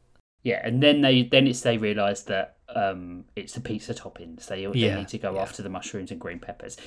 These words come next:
Speaker 1: It's such a stupid episode. It's,
Speaker 2: <laughs>
Speaker 1: it's ridiculous.
Speaker 2: It's, it's a weird premise. Yeah.
Speaker 1: Yeah. So they, uh, Darkwing goes to Micawber Manor and goes through the weird building. The whole M C Escher animation was really good.
Speaker 2: Yeah, that was
Speaker 1: Like,
Speaker 2: cool. Yeah, I enjoyed
Speaker 1: I thought,
Speaker 2: that.
Speaker 1: like,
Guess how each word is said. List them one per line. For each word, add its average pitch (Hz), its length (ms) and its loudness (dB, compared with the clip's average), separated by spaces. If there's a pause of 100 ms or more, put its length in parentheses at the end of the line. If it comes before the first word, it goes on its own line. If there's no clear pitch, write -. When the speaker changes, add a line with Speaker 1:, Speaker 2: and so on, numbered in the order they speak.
(160)
Speaker 1:
It's 170 140 2
such 247 240 4
a 208 60 2
stupid 131 420 2
episode. 117 420 -2
It's, - 240 2
Speaker 2:
<laughs> 156 60 4
Speaker 1:
it's 139 160 4
ridiculous. 139 720 4
Speaker 2:
It's, - 340 4
it's 139 340 4
a 147 40 10
weird 151 380 8
premise. 117 720 2
Yeah. 95 300 2
Speaker 1:
Yeah. 123 320 10 (380)
So 160 240 10
they, 160 300 8
uh, 151 200 10
Darkwing 175 380 6
goes 156 180 2
to - 100 -2
Micawber 120 440 2
Manor 113 540 2 (120)
and 104 460 0
goes 131 320 4
through 120 260 2
the 104 420 2
weird 117 360 0
building. 104 560 -2
The - 80 2
whole 226 320 10
M 190 120 6
C 160 180 0
Escher 135 280 4
animation 107 460 0
was - 160 -8
really 110 180 0
good. - 400 -10 (180)
Speaker 2:
Yeah, 139 120 8
that 123 80 10
was - 80 4
Speaker 1:
Like, - 60 -8
Speaker 2:
cool. 92 220 2
Yeah, 90 120 2
I 90 140 -2
enjoyed 95 180 -2 (120)
Speaker 1:
I 131 40 2
thought, 120 140 0
Speaker 2:
that. - 220 -12
Speaker 1:
like, 127 280 4